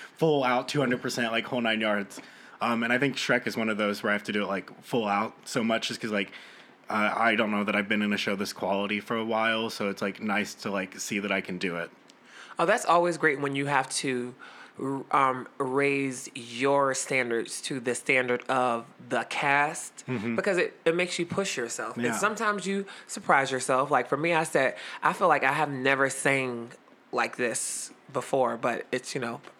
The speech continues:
Speaker 2: first big gig away from home, especially for some time.
Speaker 1: Mm-hmm.
Speaker 2: So when I was singing in rehearsals, I was like, "Ooh, that,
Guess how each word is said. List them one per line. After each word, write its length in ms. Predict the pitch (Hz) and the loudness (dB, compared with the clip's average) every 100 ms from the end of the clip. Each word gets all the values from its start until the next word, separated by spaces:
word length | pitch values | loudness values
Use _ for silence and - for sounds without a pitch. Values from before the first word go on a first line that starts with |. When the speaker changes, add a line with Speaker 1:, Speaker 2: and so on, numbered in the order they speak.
| - - - - | -20 -20 -20 -4
Speaker 2:
first 420 | - 170 175 - - - - _ - 147 131 | 2 2 2 -8 -20 -20 -20 _ -20 -4 2
big 300 | 160 170 143 | 4 4 0
gig 400 | 151 156 147 - | 2 4 2 2
away 260 | 139 127 139 | 2 4 2
from 220 | 139 160 | 2 -2
home, 400 | 147 135 120 120 | 0 0 0 -2
especially 360 | 131 - 147 156 | -4 -2 -2 -2
for 120 | 139 | -2
some 220 | 127 117 | -2 -4
time. 520 | 113 - 127 120 123 107 | 0 4 4 4 0 -4
Speaker 1:
Mm-hmm. 20 | - - - - | -10 -18 -14 -4
Speaker 2:
So 500 | - 151 127 117 - - - - | 2 4 4 0 -4 -14 -16 -6
when 140 | 135 | 0
I 60 | 196 | 2
was 100 | 247 | 2
singing 360 | - 214 214 196 | 2 0 2 4
in 160 | 175 156 | 4 4
rehearsals, 500 | 135 196 247 151 160 | 4 2 0 0 -2
I 60 | |
was 180 | 190 156 | -2 0
like, 180 | 123 - 330 - | 0 -2 -6 -4
"Ooh, 160 | 92 - - - - _ _ _ - | -6 -8 -20 -20 -20 _ _ _ -2
that, 260 | 139 - | -2 -2